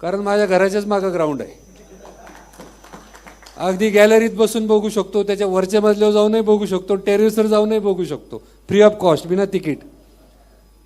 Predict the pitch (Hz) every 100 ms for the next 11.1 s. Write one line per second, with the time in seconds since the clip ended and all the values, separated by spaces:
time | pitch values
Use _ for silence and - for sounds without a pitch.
0 | - 185 208 226 233 233 226 208 180 214
1 | 214 214 - 233 226 220 226 220 220 220
2 | 247 233 226 226 220 220 226 220 214 202
3 | 156 135 - - _ _ _ _ - 220
4 | 294 285 277 269 247 226 240 240 233 226
5 | 226 202 202 202 196 202 196 196 196 180
6 | 170 180 175 185 160 147 143 135 135 135
7 | 135 123 92 - _ _ _ _ _ _
8 | - 190 214 247 240 247 233 196 220 226
9 | 226 214 208 214 208 196 214 196 131 110
10 | - _ _ _ _ _ _ _ _ -